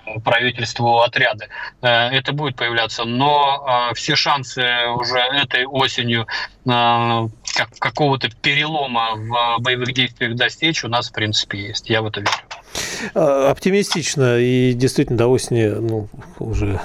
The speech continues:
Speaker 2: к сожалению, не-, недалеко, да, э, последний месяц лета. Саша, еще один вопрос успеем. Я думаю, Дмитрий Медведев, вот когда говорил сегодня про двести тридцать одну тысячу,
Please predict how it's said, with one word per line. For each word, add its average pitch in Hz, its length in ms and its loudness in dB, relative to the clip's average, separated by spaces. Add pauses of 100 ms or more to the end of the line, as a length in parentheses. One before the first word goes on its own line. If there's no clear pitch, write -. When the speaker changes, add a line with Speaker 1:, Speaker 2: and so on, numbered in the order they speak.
Speaker 2:
к - 60 -6
сожалению, 113 440 2
не-, 117 100 0
недалеко, 135 560 2
да, 135 420 2
э, 117 880 -2 (160)
последний 120 400 2
месяц 123 340 0
лета. 190 260 4
Саша, 151 320 2
еще 170 180 2
один 147 160 0
вопрос 156 380 2
успеем. 170 380 2
Я 143 120 6
думаю, 147 200 2
Дмитрий 139 340 2
Медведев, 151 440 4
вот 127 100 2
когда 123 280 2
говорил 131 320 4
сегодня 120 300 0
про 123 180 2
двести 123 300 0
тридцать 127 300 -2
одну 131 200 2
тысячу, 131 500 0